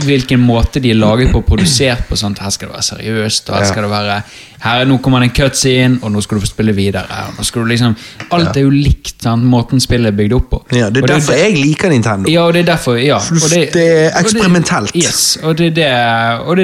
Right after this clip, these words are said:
Speaker 1: er derfor de sikkert
Speaker 3: Men det
Speaker 1: av og til
Speaker 3: treffer
Speaker 1: hitter
Speaker 3: ikke alltid,
Speaker 1: jævlig.
Speaker 3: da.
Speaker 1: Nei, sant? De, de hitter av og til, og s-, noen ganger så bommer de totalt. Og, eh, her bommer de totalt.
Speaker 3: Men jeg synes det,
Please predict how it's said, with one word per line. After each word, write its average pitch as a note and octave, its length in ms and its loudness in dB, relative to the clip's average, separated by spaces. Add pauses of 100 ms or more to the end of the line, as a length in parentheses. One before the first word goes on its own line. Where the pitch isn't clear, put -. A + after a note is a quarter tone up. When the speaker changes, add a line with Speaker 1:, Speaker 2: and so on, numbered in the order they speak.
Speaker 1:
er F#3+ 60 2
derfor F#3 200 -2
de C3 140 2
sikkert D3+ 280 -2
Speaker 3:
Men D#3 120 4
det D3+ 60 2
Speaker 1:
av D3 60 2
og C#3+ 60 2
til B2+ 80 0
Speaker 3:
treffer C3+ 180 2
Speaker 1:
hitter D#3 160 2
Speaker 3:
ikke B2 140 2
alltid, D#3+ 180 2
Speaker 1:
jævlig. - 220 -2
Speaker 3:
da. F3 60 0
Speaker 1:
Nei, B2 280 -2
sant? C3 320 -2
De, D3 220 0 (160)
de E3 160 -2
hitter E3 160 -2
av D3 100 2
og C#3+ 80 -4
til, C#3+ 160 -2
og C3+ 80 -2
s-, - 140 -8
noen B2+ 320 0
ganger A#2 180 -2
så A2 140 -6 (400)
bommer A#2 240 0
de G#2 60 -2
totalt. - 500 -8 (540)
Og, A#2 400 2
eh, A#2 60 -4 (280)
her A#2+ 280 0
bommer G#2+ 320 0
de A2 60 0
totalt. - 580 -8 (520)
Speaker 3:
Men D3+ 100 2
jeg E3 100 2
synes G3+ 320 2
det, C3+ 340 2